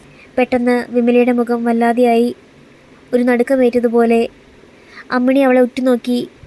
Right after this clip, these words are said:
നെഞ്ചിലേക്ക് തണുത്ത ഇടിവാൾ പോലെ ഭീതി ഇരച്ചു കയറുന്നത് അവൾ അറിഞ്ഞു. പേടിച്ചിട്ടെന്ന വണ്ണം കണ്ണുകൾ വീർത്തു, ദേഹം തണുത്ത് ഭ-, ധരിച്ചു. വിമലയ്ക്ക് ഭയങ്കര തളർച്ച തോന്നി. രണ്ടുപേരും ഒന്നും മിണ്ടാതെ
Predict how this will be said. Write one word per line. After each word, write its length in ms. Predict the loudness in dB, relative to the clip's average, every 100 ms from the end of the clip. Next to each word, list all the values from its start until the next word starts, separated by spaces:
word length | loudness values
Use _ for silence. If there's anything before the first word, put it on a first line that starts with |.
| -20 _ -20 -12 -2
നെഞ്ചിലേക്ക് 480 | 0 2 2 2 -2
തണുത്ത 280 | -2 2 2
ഇടിവാൾ 440 | 2 2 0 0
പോലെ 280 | -2 2 2 0 -4 -20 -20 -20 -6
ഭീതി 280 | 0 2 4
ഇരച്ചു 280 | 2 0 0
കയറുന്നത് 580 | 0 0 -2 0 0 0 0
അവൾ 180 | 0
അറിഞ്ഞു. 340 | 0 0 -2 -4 -6 -18 -20 -20 -20 -20 -20 0
പേടിച്ചിട്ടെന്ന 580 | 2 2 -2 -4 -4
വണ്ണം 320 | -4 -4 -4 -4
കണ്ണുകൾ 360 | -4 0 0
വീർത്തു, 380 | 2 0 0 0 -2 -4 -20 -20 -8 0
ദേഹം 280 | 0 2
തണുത്ത് 320 | 0 -2 -2 -4
ഭ-, 240 | -4 -8 -12
ധരിച്ചു. 420 | -6 -6 -4 -4 -6 -6 -16 -20 -20 _ _ -20 -20 -20 -10
വിമലയ്ക്ക് 420 | -2 0 2 0
ഭയങ്കര 380 | 0 0 0 -2
തളർച്ച 380 | -2 -4 -4 -2
തോന്നി. 360 | 0 -2 -4 -8 -18 -20 -20 -20 -20 -20 -8 -4
രണ്ടുപേരും 560 | -2 0 2 2 0 -4
ഒന്നും 240 | -2 -2
മിണ്ടാതെ 440 | 0 0 2 2